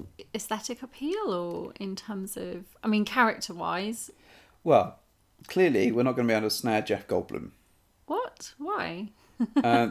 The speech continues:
Speaker 2: he's too busy making Jurassic Park films, I think, at the moment, and amongst other things.
Speaker 1: <laughs>
Speaker 2: So
Speaker 1: Uh, I think someone with a great, a great sense of humour.
Speaker 2: Okay.
Speaker 1: Uh, um,
Speaker 2: What?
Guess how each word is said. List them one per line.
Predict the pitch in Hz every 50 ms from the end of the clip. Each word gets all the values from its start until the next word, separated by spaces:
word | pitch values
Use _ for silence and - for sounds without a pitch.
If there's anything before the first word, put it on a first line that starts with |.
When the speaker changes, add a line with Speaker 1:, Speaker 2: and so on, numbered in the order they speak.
| - -
Speaker 2:
he's | - 196 -
too | - - 202 196
busy | 170 - 156 156 139 123 113
making | 110 110 110 107 - 117 110 110 113 110 - - - - - - -
Jurassic | - - 127 - - - - -
Park | - - 123 123 - -
films, | - - 98 95 92 92 -
I | 95 95
think, | 101 98 98
at | -
the | - 87
moment, | 90 92 95 - - _ -
and | - 226
amongst | 262 254 254 - -
other | - 190 262 254
things. | - - 262 233 - - 247 233 - -
Speaker 1:
<laughs> | - _ - -
Speaker 2:
So | - - 135 123 123 123 120 - - - - - - _ _ _ _ _ _ _ _ -
Speaker 1:
Uh, | - 302 311 311 311 311 - - - - _ -
I | - 320
think | 311 - 359 330 311 254 - - - _ _ _ _ _ _ _ -
someone | 240 - 302 277 269 240
with | 220 202
a | 208
great, | - - 202 196 190 185 - _ _ - -
a | 180
great | 180 202 196 190 - -
sense | - 196 185 180
of | 185 -
humour. | - 202 196 190 185 185 185 196 - - - - - - - - - - - - - - -
Speaker 2:
Okay. | - - - 135
Speaker 1:
Uh, | 123 - - - - - - - - - -
um, | - 107 98 95
Speaker 2:
What? | - 135 143 185 190 - - - -